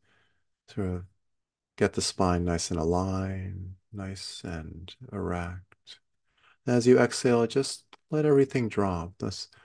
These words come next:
this spine that's now straight, just support effortlessly the weight of the body. Let your shoulders drop.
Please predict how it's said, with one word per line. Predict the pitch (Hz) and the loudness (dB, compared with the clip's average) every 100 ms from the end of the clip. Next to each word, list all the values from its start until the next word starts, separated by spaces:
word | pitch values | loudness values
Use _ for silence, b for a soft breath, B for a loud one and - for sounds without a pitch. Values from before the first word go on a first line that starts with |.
| b _ 160 - _ _ | b _ -12 -12 _ _
this | - 143 - - | 2 2 0 -4
spine | - - 113 104 107 107 107 104 | -4 0 2 4 2 2 0 -2
that's | 101 - | -4 -2
now | 101 95 | 0 0
straight, | 92 - 101 92 90 - | -2 -2 2 2 0 -4
just | - - - - | -6 -6 -8 -14
support | - - 123 - 117 113 - _ _ _ _ _ _ _ _ _ _ _ | -14 -10 -10 2 2 2 -2 _ _ _ _ _ _ _ _ _ _ _
effortlessly | 135 113 107 95 92 - 95 90 | 0 4 6 6 2 -2 -2 -2
the | 92 101 | -2 0
weight | 95 92 | 0 0
of | 98 - | -4 -6
the | 95 | -8
body. | 87 85 85 85 87 90 - _ | -6 -6 -8 -10 -12 -14 -18 _
Let | 120 - | -18 -12
your | 120 | -8
shoulders | - 98 98 95 - | 0 0 0 -4 -6
drop. | - 92 90 92 90 | -8 -6 -6 -10 -12